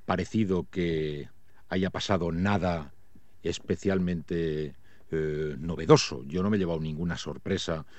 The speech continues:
porque un militar haga una manifestación como la hizo el general Mena. No. Vamos, quiero decir, me ha podido sorprender que alguien, pues, haya hecho esa manifestación, pero que determinado tipo de atmósferas, de ambientes, de sentimientos o de cultivos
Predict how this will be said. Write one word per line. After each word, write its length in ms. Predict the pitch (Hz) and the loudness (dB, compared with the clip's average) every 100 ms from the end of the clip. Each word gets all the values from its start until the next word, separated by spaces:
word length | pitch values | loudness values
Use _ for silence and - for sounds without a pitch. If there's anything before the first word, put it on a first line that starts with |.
| - - | -16 -8
porque 280 | 85 - | -6 -2
un 160 | 85 90 | 0 2
militar 460 | 85 80 - 90 82 | 0 -2 -4 -4 -2
haga 220 | 76 78 | -4 -4
una 160 | 73 | -4
manifestación 600 | 71 69 - - 71 87 | -6 -8 -10 -10 -4 -4
como 220 | - 71 73 | -4 -6 -6
la 100 | 73 | -6
hizo 320 | - 73 69 | -6 -8 -6
el 100 | 67 | -8
general 380 | - 67 65 64 | -10 -12 -10 -2
Mena. 260 | 117 113 - - - | -2 -2 -6 -16 -10
No. 280 | 87 85 82 - - - - - - | -4 -2 -2 -6 -16 -16 -16 -12 0
Vamos, 200 | 107 98 | 0 2
quiero 120 | 101 | 2
decir, 200 | 101 117 - - - | 4 2 0 -12 -2
me 80 | 95 | 2
ha 40 | |
podido 260 | 110 110 117 | 4 6 6
sorprender 500 | 117 113 113 127 113 | 6 6 8 6 4
que 120 | 107 | 2
alguien, 380 | 104 104 113 101 85 | 2 4 2 2 -4
pues, 200 | - 85 | -10 -4
haya 240 | 92 82 87 | -2 0 -2
hecho 240 | 87 87 | -2 -4
esa 120 | 78 | -4
manifestación, 560 | 73 73 65 58 101 123 | -4 -6 -8 -4 2 2
pero 240 | 92 - - - - - - - - - | 0 -6 -8 -16 -18 -16 -16 -16 -12 4
que 220 | 98 95 | 6 6
determinado 720 | 95 101 104 87 95 107 110 | 4 2 2 2 4 4 4
tipo 440 | 113 110 92 107 107 | 4 2 2 2 4
de 420 | 101 98 98 95 | 6 6 4 2
atmósferas, 840 | - 85 98 123 - - 87 87 78 | -2 0 4 4 2 -2 0 0 -2
de 100 | 90 | -2
ambientes, 800 | 80 80 120 110 98 95 82 - | -2 2 4 2 2 0 -2 -6
de 80 | - | -8
sentimientos 720 | - 76 78 101 113 101 - | -6 -6 0 2 2 0 -4
o 60 | 80 | -4
de 80 | |
cultivos 560 | 82 82 - 123 82 - | -4 -4 4 4 4 -4